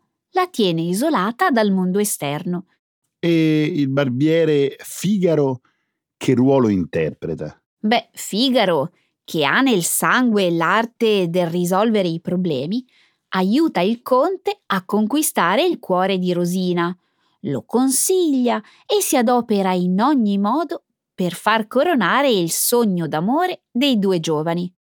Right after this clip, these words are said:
Speaker 1: Non aggiungo altro per non rovinarti la fine della storia.
Speaker 2: Mm, immagino che trattandosi di opera lirica,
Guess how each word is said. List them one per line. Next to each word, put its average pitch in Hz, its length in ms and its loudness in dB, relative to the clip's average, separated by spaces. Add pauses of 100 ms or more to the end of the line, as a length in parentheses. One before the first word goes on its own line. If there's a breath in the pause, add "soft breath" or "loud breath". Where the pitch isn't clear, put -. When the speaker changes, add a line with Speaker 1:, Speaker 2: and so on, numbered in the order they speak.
(180)
Speaker 1:
Non 160 220 -2
aggiungo 202 520 0
altro 277 800 0
per 165 220 -4
non 175 200 -2
rovinarti 214 680 -2
la 175 120 0
fine 170 280 -4
della 165 220 -2
storia. 180 540 0 (680)
Speaker 2:
Mm, 139 520 0 (680 soft breath)
immagino 135 920 2
che - 180 -2
trattandosi 127 1120 0
di 98 220 0
opera 117 420 0
lirica, 170 600 0